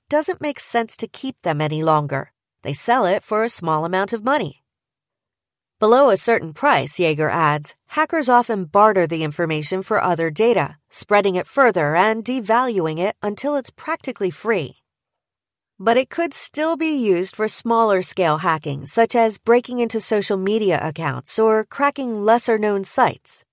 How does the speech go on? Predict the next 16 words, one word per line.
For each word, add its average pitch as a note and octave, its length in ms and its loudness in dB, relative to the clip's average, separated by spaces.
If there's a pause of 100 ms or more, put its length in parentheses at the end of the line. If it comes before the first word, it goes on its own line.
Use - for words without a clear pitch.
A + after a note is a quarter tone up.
(580)
Maybe C4+ 320 0
it's - 220 -6
worthless F#3+ 540 -2
for F#3+ 120 0
the E3+ 80 -2
people G#3+ 360 -4
who E3+ 160 -2
originally G#3+ 640 0
created F3+ 500 -2
these D3 240 -6
data D#3 260 -2
dumps, D3 460 -2 (180)
but F3+ 140 0
for E3 140 -4
random G#3+ 460 0
hackers, B3+ 540 0